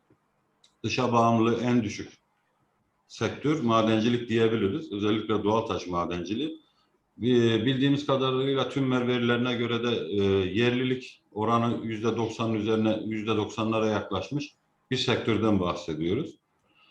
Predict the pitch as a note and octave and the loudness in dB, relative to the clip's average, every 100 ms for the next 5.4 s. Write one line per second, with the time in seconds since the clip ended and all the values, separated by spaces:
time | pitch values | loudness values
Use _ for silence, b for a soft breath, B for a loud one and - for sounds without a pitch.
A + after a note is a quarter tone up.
0 | b - C3 D#3 D#3+ E3 D#3+ D#3+ D#3+ E3 | b -2 2 2 2 4 4 4 4 4
1 | D#3+ E3 C#3 C#3 D3 D#3 E3 - C#3 C#3 | 4 4 6 6 6 4 2 -2 0 0
2 | D3 C#3+ D#3 D#3 C#3+ D3 D3 C#3+ B2+ - | 0 0 0 0 0 2 0 0 -4 -4
3 | - C#3 C3+ B2 A#2+ C3 C3+ C#3 C3+ C3+ | -2 -2 0 0 2 2 2 0 -2 -4
4 | C3 C#3 B2+ B2+ B2+ B2 G2 A#2 C#3+ E3 | -4 -4 -4 -4 -4 -4 -2 0 2 2
5 | D#3 G2+ F2+ - | 2 0 -2 -4